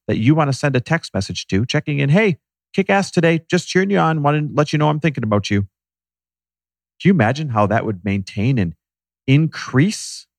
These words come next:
the relationships in your life? It'd be insane. It'd be awesome. So what will you measure this year? Your net worth? Yes. Your giving goal? Yes.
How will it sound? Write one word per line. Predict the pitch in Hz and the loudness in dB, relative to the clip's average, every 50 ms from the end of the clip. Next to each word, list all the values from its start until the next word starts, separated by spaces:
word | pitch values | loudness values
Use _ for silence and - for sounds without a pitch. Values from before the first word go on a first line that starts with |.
| _ _ _ _ _ _ _ _ _ _ _ _ | _ _ _ _ _ _ _ _ _ _ _ _
the | - | -2
relationships | 117 107 101 98 104 113 - - 156 143 202 202 - - | 0 2 2 2 2 0 0 -2 -4 -2 -2 -4 -4 -6
in | - - 127 127 | -4 -2 0 2
your | 123 117 | 2 2
life? | 98 90 92 135 202 - - _ _ _ _ _ _ _ _ | 2 0 0 -2 -2 -6 -10 _ _ _ _ _ _ _ _
It'd | - 156 | 0 4
be | 180 165 | 4 4
insane. | 135 127 - - 247 - - | 4 4 2 0 -2 0 0
It'd | 110 107 | 0 2
be | 113 135 | 4 4
awesome. | 135 151 247 285 - - - - _ _ _ _ _ _ _ _ _ _ _ _ _ _ _ _ _ _ _ _ _ _ _ _ _ _ _ _ _ _ _ _ _ _ _ _ _ _ _ _ _ _ _ _ _ _ _ _ _ _ _ _ _ _ _ _ _ _ _ | 4 4 2 -2 -6 -10 -14 -14 _ _ _ _ _ _ _ _ _ _ _ _ _ _ _ _ _ _ _ _ _ _ _ _ _ _ _ _ _ _ _ _ _ _ _ _ _ _ _ _ _ _ _ _ _ _ _ _ _ _ _ _ _ _ _ _ _ _ _
So | - 170 | 2 4
what | 151 139 131 139 - | 4 4 4 2 2
will | 254 247 | 2 2
you | 190 147 143 160 196 220 | 2 2 2 2 2 4
measure | 202 165 127 104 95 - 80 - - _ _ _ _ _ _ _ - | 4 2 2 2 2 0 -4 -8 -10 _ _ _ _ _ _ _ 0
this | 113 98 - - - | 0 0 0 -4 -8
year? | 76 53 - - _ _ _ _ _ _ _ _ _ _ _ _ _ _ _ _ _ _ _ _ _ _ _ _ _ _ _ | -8 -8 -8 -12 _ _ _ _ _ _ _ _ _ _ _ _ _ _ _ _ _ _ _ _ _ _ _ _ _ _ _
Your | - 113 104 | 2 4 4
net | 104 - - | 4 2 0
worth? | 95 107 139 175 - _ _ _ _ _ _ _ _ _ _ _ - | 0 0 0 0 -2 _ _ _ _ _ _ _ _ _ _ _ -6
Yes. | 101 85 76 131 - - - - _ _ _ _ _ _ _ _ _ - | -4 -4 -2 -4 -6 -10 -14 -18 _ _ _ _ _ _ _ _ _ 0
Your | 117 110 | 0 0
giving | 101 107 101 92 110 120 | 2 0 0 0 0 0
goal? | 113 123 127 143 165 175 - _ _ _ _ _ _ _ _ _ _ _ _ _ | 0 0 0 0 0 -2 -6 _ _ _ _ _ _ _ _ _ _ _ _ _
Yes. | - 90 82 131 - - - - | -2 -2 -2 -2 -4 -8 -14 -18